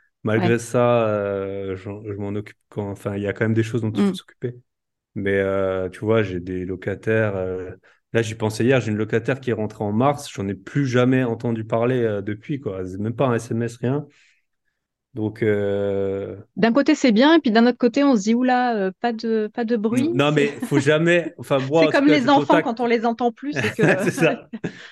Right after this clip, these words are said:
Speaker 1: Mais je contacte jamais mes locataires de moi-même s'il y a pas un souci, parce que c'est
Speaker 2: Ouais.
Speaker 1: le meilleur moyen pour qu'ils disent,
Speaker 2: Euh, « c'est
Speaker 1: Ah, au
Speaker 2: ça,
Speaker 1: fait,
Speaker 2: hein.
Speaker 1: euh,
Speaker 2: On
Speaker 1: la
Speaker 2: va pas
Speaker 1: douche, euh,
Speaker 2: tendre
Speaker 1: il y a
Speaker 2: le
Speaker 1: un
Speaker 2: bâton.
Speaker 1: problème et tout. » Ouais, voilà. Mais en général, on va dire, si j'ai, une fois que j'ai mis un appartement en place,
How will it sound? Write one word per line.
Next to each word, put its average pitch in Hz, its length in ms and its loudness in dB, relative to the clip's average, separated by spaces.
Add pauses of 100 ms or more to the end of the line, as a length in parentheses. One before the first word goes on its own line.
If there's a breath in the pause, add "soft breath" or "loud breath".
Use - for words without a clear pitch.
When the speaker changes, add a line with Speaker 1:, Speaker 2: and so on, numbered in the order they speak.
(120)
Speaker 1:
Mais 135 320 4
je 123 160 -4
contacte 143 420 0
jamais 151 340 2
mes 147 120 2
locataires 143 580 0
de 135 120 -2
moi-même 131 340 -2
s'il 131 160 -8
y 127 40 -2
a 120 40 -2
pas 123 140 -4
un 123 60 0
souci, - 260 -8
parce - 180 -16
que 131 80 -8
c'est - 160 -8
Speaker 2:
Ouais. 120 60 -2
Speaker 1:
le 117 80 -4
meilleur 139 240 4
moyen 143 240 4
pour - 120 -18
qu'ils 139 120 -6
disent, 120 100 -8
Speaker 2:
Euh, « 208 180 0
c'est - 0 -
Speaker 1:
Ah, 208 120 6
au - 20 2
Speaker 2:
ça, 196 140 2
Speaker 1:
fait, 170 60 0
Speaker 2:
hein. - 180 -2
Speaker 1:
euh, 147 120 4
Speaker 2:
On 143 40 2
Speaker 1:
la 143 100 4
Speaker 2:
va 190 80 2
pas 190 120 2
Speaker 1:
douche, - 120 -2
euh, 330 40 4
Speaker 2:
tendre 269 140 4
Speaker 1:
il - 20 4
y - 20 4
a 233 60 4
Speaker 2:
le 226 40 6
Speaker 1:
un 214 40 2
Speaker 2:
bâton. 202 180 0
Speaker 1:
problème 180 320 2
et 180 160 -2
tout. » 226 120 -12 (200)
Ouais, 131 160 0
voilà. 117 260 -2 (760 soft breath)
Mais 123 120 2
en 131 100 4
général, 143 640 2
on 127 60 -4
va 131 120 0
dire, 131 160 -4
si 160 280 -8
j'ai, 139 260 -10
une 131 100 0
fois 143 140 2
que 131 60 -2
j'ai 123 180 4
mis 139 140 4
un 147 100 4
appartement 139 540 0
en 120 80 -2
place, 139 500 -2